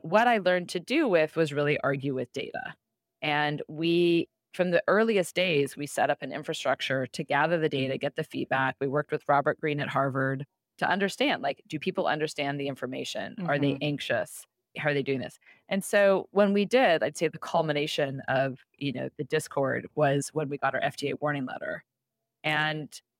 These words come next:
Speaker 1: in some ways, the fact that we did not fold, but rather that we persevered and we,
Speaker 2: Mm.
Speaker 1: like, we worked through it was sort of
Speaker 2: Yeah.
Speaker 1: a brand defining moment for us, because it showed, like, one, we're not going away,
Speaker 2: Yeah.
Speaker 1: and that we're gonna fight for the rights of the consumer.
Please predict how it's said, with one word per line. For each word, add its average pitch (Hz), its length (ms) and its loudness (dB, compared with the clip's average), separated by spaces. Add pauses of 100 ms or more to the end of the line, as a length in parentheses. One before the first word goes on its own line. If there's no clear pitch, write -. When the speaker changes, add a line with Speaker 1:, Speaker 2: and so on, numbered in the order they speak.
(280)
Speaker 1:
in 190 100 0
some 233 220 2
ways, 233 220 4 (120)
the 180 100 4
fact 202 440 -2
that 160 160 2
we 151 100 -2
did 139 220 0
not 147 340 2
fold, 151 680 2 (400)
but - 160 2
rather 147 340 2
that 139 160 2
we 147 100 -2
persevered 139 880 -2 (140)
and 147 160 -2
we, 139 240 0
Speaker 2:
Mm. 160 140 -8 (200)
Speaker 1:
like, 151 160 -4
we 151 160 -2
worked 180 460 2
through 247 320 4
it - 400 -2 (360)
was 165 240 4
sort 185 200 4
of 165 80 2
Speaker 2:
Yeah. 160 60 6
Speaker 1:
a - 20 -8
brand 156 420 0
defining 139 480 0
moment 165 360 4
for - 120 -2
us, 123 220 0
because 139 340 -8
it 127 140 -4
showed, 160 400 4
like, 139 160 -2
one, 156 160 4
we're 151 80 0
not 139 160 0
going 123 180 -4
away, 120 460 -2 (200)
Speaker 2:
Yeah. 156 160 0
Speaker 1:
and 151 140 -6
that 147 160 2
we're 160 120 0
gonna 170 280 2
fight - 320 0
for 160 100 -8
the 147 120 0
rights 139 280 0
of 139 100 -10
the 135 60 -14
consumer. 151 680 -2